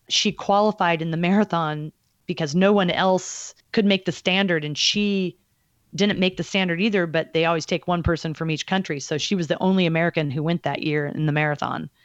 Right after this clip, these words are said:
And she told me, she had looked at my pathology and she was like, "You have to have the radiation."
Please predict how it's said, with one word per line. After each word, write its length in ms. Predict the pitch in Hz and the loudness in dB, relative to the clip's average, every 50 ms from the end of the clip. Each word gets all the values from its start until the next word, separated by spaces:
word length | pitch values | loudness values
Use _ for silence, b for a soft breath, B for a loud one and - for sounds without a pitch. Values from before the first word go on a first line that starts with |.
| b | b
And 420 | - 170 180 175 175 170 170 165 - - - _ - - | 0 2 4 4 4 2 2 0 -4 -8 -12 _ -12 -6
she 380 | - - - 220 214 208 185 | -4 -2 0 2 2 2 0
told 320 | - - - 202 185 185 185 | 0 0 2 2 4 4 2
me, 220 | 175 170 170 170 | 0 -2 -4 -4
she 160 | 151 - 190 | -4 -2 -2
had 80 | 175 160 | -2 -2
looked 160 | 170 165 - | -2 -4 -4
at 80 | 156 - | -4 -6
my 100 | 156 156 | -6 -6
pathology 800 | - 151 147 147 - 147 147 151 151 151 147 139 143 - - - | -4 -6 -6 -4 -2 -2 0 0 0 -2 -2 -4 -4 -4 -4 -4
and 140 | - - | -6 -6
she 140 | - - 156 | -6 -4 -4
was 140 | 143 135 - | -4 -4 -4
like, 160 | - - - - | -4 -4 -4 -2
"You 160 | 180 185 180 | 0 0 2
have 240 | 147 170 170 180 - | 2 2 0 0 -2
to 60 | - 139 | -2 -4
have 120 | - - | -4 -4
the 100 | - - | -6 -8
radiation." 720 | - 104 95 73 - - - - - - - - - - | -8 -8 -8 -8 -8 -10 -8 -10 -10 -10 -10 -14 -16 -16